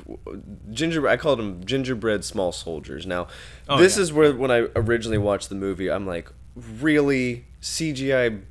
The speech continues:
Speaker 1: gingerbread men?" And they kinda have the high-pitched voices. I'm like, "Okay, now, now it's just getting stupid,"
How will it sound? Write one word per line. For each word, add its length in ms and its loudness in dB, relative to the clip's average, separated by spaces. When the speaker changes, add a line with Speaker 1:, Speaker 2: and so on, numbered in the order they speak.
Speaker 1:
gingerbread 560 0
men?" 540 -2
And 340 -6
they 140 -2
kinda 260 -4
have 260 -4
the 280 -6
high-pitched 580 -6
voices. 520 -8
I'm 140 -12
like, 260 -12
"Okay, 580 0
now, 300 -2
now 720 -2
it's 100 -6
just 200 -12
getting 200 -12
stupid," 540 -10